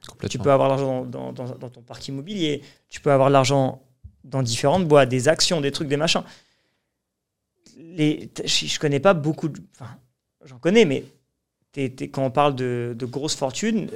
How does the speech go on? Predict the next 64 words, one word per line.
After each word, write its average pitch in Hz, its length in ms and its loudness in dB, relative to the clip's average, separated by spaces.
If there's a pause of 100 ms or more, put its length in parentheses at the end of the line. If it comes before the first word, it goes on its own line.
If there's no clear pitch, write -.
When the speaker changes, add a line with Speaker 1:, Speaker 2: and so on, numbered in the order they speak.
(160)
Speaker 2:
c'est - 220 -6
pas, 170 240 4
ils 151 80 2
sont, 139 380 -2
euh, 123 540 -4
ils 127 220 -12
ont 123 60 -8
pas, 165 180 4
euh, 131 400 4
un 131 100 -2
milliard 143 260 2
sur 151 180 0
un 190 60 0
compte. - 260 -2 (420)
Pour 214 300 6
être 143 180 2
liquide, 147 320 0
il 175 80 -2
faut 143 120 -4
qu'ils 139 180 -2
vendent 156 200 2
des 135 160 4
actions, 180 260 4
il 165 40 0
faut 131 80 -8
qu'ils 123 160 -6
vendent 135 140 -2
des 135 100 -2
maisons, 170 300 2
faut 139 120 -6
qu'ils 131 140 -10
vendent, 139 100 -10
tu - 60 -4
vois 165 80 2
ce 160 60 -4
que 165 80 -8
je 160 40 -2
veux 180 60 2
dire ? 143 140 4
Speaker 1:
Mhm. 104 240 -4 (220)
Speaker 2:
Donc, - 260 -2
il - 40 2
y 147 40 4
a - 20 6
une 135 100 4
grosse 160 200 2
différence. 190 520 2 (380)
Et, 139 280 8
euh, 139 140 8
et 139 200 4
je 131 240 -6
connais 139 200 2
des 139 120 2
gens 175 180 2
qui 135 120 -4
sont 131 340 -6
multimillionnaires, 175 960 0 (520)
sur 143 200 -2
leur 127 160 -4
compte, 208 220 0
ils 131 140 -4
ont 135 80 -4
pas 135 140 2
beaucoup, 185 300 -4